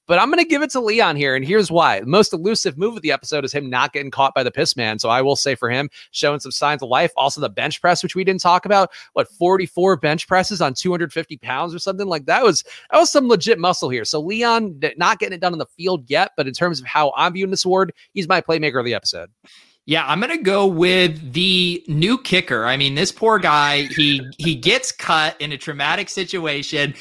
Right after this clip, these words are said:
Speaker 2: He's trying to find a new job, comes into a new environment. You got the new kicker staring you down and just absolutely drilling these field goals from what appeared to be fifty, fifty-five yards out. So, yeah, he's my playmaker of the episode.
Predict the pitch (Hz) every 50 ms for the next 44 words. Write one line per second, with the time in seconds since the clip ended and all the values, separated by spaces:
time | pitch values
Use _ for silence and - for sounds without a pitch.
0 | - - - - - 165 151 - - 185 170 185 214 226 208 - 214 196 202 196
1 | 185 180 175 175 170 151 151 151 139 143 143 139 - - - 170 180 208 226 190
2 | 190 185 185 180 175 160 - 156 156 143 135 139 156 180 190 208 208 175 143 139
3 | 143 143 139 139 139 139 139 147 139 131 156 156 151 - 147 135 139 147 175 180
4 | - - 170 160 165 160 135 - - - 156 165 180 190 196 185 156 151 147 143
5 | 139 - - 147 156 143 - 214 202 - - _ _ 175 185 190 196 185 - -
6 | 180 175 175 165 147 143 131 120 117 - 135 131 131 147 160 170 165 147 131 123
7 | 113 98 _ _ _ _ _ _ 160 165 160 151 - - - 160 165 160 160 147
8 | 151 143 139 127 - 156 147 156 175 175 - - 147 - - - 403 359 208 170
9 | 143 147 135 123 - - 170 170 - 202 175 160 - 175 165 165 170 156 160 165
10 | 143 143 139 139 135 131 127 123 - 127 123 120 120 - - 131 127 123 120 -
11 | 165 160 - - 175 151 - - 143 131 127 131 127 123 - 123 113 107 107 107
12 | 107 107 - - - - 127 127 147